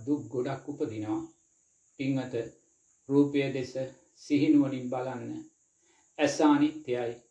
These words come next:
කන, නාසය, දිව, ශරීරය, මනස මේ සලායතනයෝම අනිත්‍යයි. පින්වතුනි, මේවා වෙනස් වෙලා යනවා.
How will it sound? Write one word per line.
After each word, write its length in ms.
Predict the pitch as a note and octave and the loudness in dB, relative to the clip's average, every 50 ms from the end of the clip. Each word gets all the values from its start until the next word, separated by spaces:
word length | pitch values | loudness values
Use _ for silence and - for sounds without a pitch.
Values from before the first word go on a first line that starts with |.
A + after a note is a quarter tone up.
| _ _ _ _ _ _ _ - | _ _ _ _ _ _ _ 2
කන, 200 | F3 E3 E3 F3 G3 | 6 6 8 8 6
නාසය, 480 | F#3 F3 D#3+ D#3+ E3 E3+ - - F3 E3+ | 4 4 6 6 4 4 2 2 2 2
දිව, 200 | E3 C3+ D3 D#3 E3 D#3+ | 4 2 2 2 2 0
ශරීරය, 520 | D#3+ D#3+ D3 D3 D3+ D#3 D#3 D#3 D3+ D3+ D3+ | 0 0 -2 0 0 0 2 2 2 2 2
මනස 380 | D3 C#3 C3+ C#3 D3 D3 - D3+ | 2 2 2 0 0 0 0 0
මේ 260 | D3 D3 D3 C#3+ C#3+ | 2 4 4 4 4
සලායතනයෝම 920 | C#3+ - - C#3+ C3+ C#3+ D3 D3+ D3+ D3 D3 - D3 C#3+ C#3+ C#3+ C#3+ C#3+ C#3 C#3+ | 2 0 -4 -2 0 2 2 2 2 0 -2 -4 -2 0 2 2 2 2 0 0
අනිත්‍යයි. 600 | C#3 C#3+ D3 D3+ D3 - - B2+ A#2+ A2 A2+ - - - _ _ _ _ _ _ _ _ _ _ _ _ _ | 0 2 0 0 0 -4 -6 -4 -4 -2 -4 -6 -8 -12 _ _ _ _ _ _ _ _ _ _ _ _ _
පින්වතුනි, 540 | C#3 C#3 C#3+ C#3+ C#3 C#3 C#3+ B2 B2+ B2 B2+ C3 - - _ _ _ _ _ _ _ _ _ | 0 2 2 2 2 0 -4 -6 -4 -6 -6 -8 -10 -18 _ _ _ _ _ _ _ _ _
මේවා 260 | B2 C3+ C#3+ C#3+ C#3 C#3 | -2 2 2 2 2 2
වෙනස් 320 | C#3 C#3+ D#3 D#3 D#3 - | 0 2 2 2 2 0
වෙලා 320 | - C3+ B2 B2+ B2+ B2 | -4 -2 -2 0 -2 -2
යනවා. 380 | B2 A#2+ A#2 B2 A#2 A#2 - | -4 -6 -6 -8 -8 -10 -10